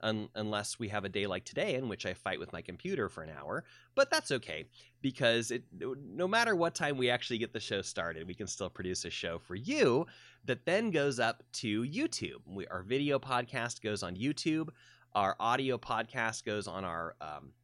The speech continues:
our website. Both of them are on our website. And you can always go to ask a web geek dot com to watch the show, listen to the show, download the show, or use our links there to jump over to YouTube or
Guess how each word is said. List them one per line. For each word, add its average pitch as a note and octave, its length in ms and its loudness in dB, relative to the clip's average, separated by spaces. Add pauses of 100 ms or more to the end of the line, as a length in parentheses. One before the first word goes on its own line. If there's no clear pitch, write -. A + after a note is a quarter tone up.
our F#2+ 160 -2
website. C#3+ 760 -2
Both D3 240 0
of B2 100 -4
them G2 140 -4
are G2 80 0
on F2 120 -2
our E2+ 100 -2
website. G2 540 -4 (380)
And F#2+ 140 -4
you A2+ 180 0
can A#2 200 -6
always G#2+ 400 0
go G#2 140 -2
to - 180 -4
ask G2 300 -4
a F2+ 60 -4
web F#2+ 300 -4
geek F#2 200 -8
dot E2+ 260 -4
com C#3 380 -2
to - 120 -6
watch A#2 380 -4
the B2+ 80 -2
show, A2+ 440 0
listen A#2+ 280 -4
to A2 80 -4
the A2+ 40 -2
show, G2 360 -2
download G2 440 -2
the G2 80 -4
show, E2+ 440 -4 (260)
or B2+ 240 6
use A#2 260 0
our G2 140 2
links F#3+ 380 -2
there G2+ 320 2 (240)
to A2+ 80 -6
jump G#2+ 260 -2
over G#2 180 0
to F2+ 60 -6
YouTube F#3 600 -2 (300)
or D3+ 460 6